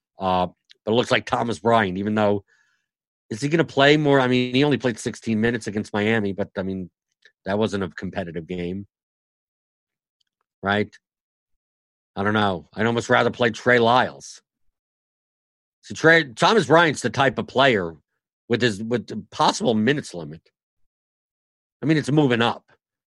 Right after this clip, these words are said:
That if he's popular, I'll fade him. And if he's not popular, I'll play him, right? It's one of those types of players. But center does not look appealing.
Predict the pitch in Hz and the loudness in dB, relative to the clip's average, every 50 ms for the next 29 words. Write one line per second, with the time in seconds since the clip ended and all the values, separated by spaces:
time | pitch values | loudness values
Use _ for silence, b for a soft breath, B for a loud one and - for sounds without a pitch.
0 | _ - 117 117 120 123 120 165 180 147 - - 143 156 151 - - 101 92 90 | _ 0 0 2 2 2 0 0 0 0 2 2 4 4 4 2 0 -2 -2 -2
1 | 90 87 80 - _ - 101 90 80 - - - _ _ _ _ _ _ _ _ | -2 -4 -4 -6 _ -4 -4 -4 -4 -8 -14 -20 _ _ _ _ _ _ _ _
2 | _ _ _ _ _ _ _ _ _ _ _ _ _ _ _ _ _ _ _ _ | _ _ _ _ _ _ _ _ _ _ _ _ _ _ _ _ _ _ _ _
3 | _ _ _ _ - 104 104 101 104 131 165 160 - - 101 92 90 - 104 107 | _ _ _ _ -8 -6 -6 -2 0 2 2 2 2 0 -2 -2 -2 0 0 2
4 | 120 135 147 151 175 202 208 165 - 107 - _ _ _ - 123 131 131 123 117 | 2 2 2 4 4 4 4 4 4 0 -6 _ _ _ -2 0 0 0 0 -2
5 | 117 107 110 120 127 131 127 117 120 120 107 - - 95 87 - 90 80 - 87 | -6 -10 -4 0 0 2 2 4 2 2 2 0 -2 -6 -6 -6 -10 -14 -14 -14
6 | 80 65 - - - - _ _ _ _ _ _ _ _ _ _ - - - - | -16 -16 -18 -20 -20 -20 _ _ _ _ _ _ _ _ _ _ -16 -12 -4 0
7 | 143 151 139 - 120 110 90 101 92 87 107 117 120 120 117 117 110 - - - | 0 2 2 2 0 -2 -2 -2 -4 -2 -2 0 0 0 0 -2 -2 -4 -6 -10
8 | 98 95 - - 113 110 87 76 71 | -14 -14 -10 -6 -6 -6 -6 -6 -10